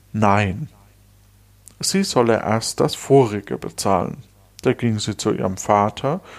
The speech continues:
schrie und jammerte und sagte, sie wollte in die Welt hineingehen. Da sprach er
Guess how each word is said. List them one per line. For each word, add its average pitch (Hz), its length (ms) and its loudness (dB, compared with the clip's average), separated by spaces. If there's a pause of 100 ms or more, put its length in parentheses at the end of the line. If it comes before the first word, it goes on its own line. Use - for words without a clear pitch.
schrie 180 600 4
und 156 300 0
jammerte 123 540 2
und 120 220 -2
sagte, 147 400 0
sie 123 280 -4
wollte 120 460 4
in 143 380 -2
die 151 200 -6
Welt 220 280 4
hineingehen. 113 720 -2 (640)
Da 107 260 4
sprach 101 580 -2
er 139 360 0